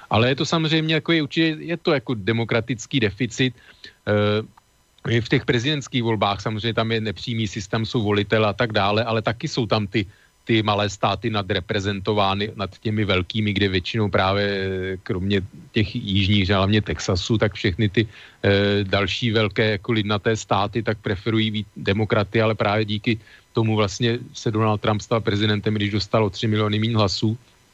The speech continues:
tak v tom Senátu je to v takové úplně brutální podobě, prostě tam snad je to šedesáti šesti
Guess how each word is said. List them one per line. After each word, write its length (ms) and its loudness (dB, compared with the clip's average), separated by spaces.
tak 160 -2
v 20 -16
tom 140 2
Senátu 340 0
je 100 2
to 120 -2
v 80 -10
takové 480 -4
úplně 220 0
brutální 580 0
podobě, 360 2
prostě 440 -2
tam 160 0
snad 320 -2
je 160 -8
to 100 -2
šedesáti 760 0
šesti 600 -2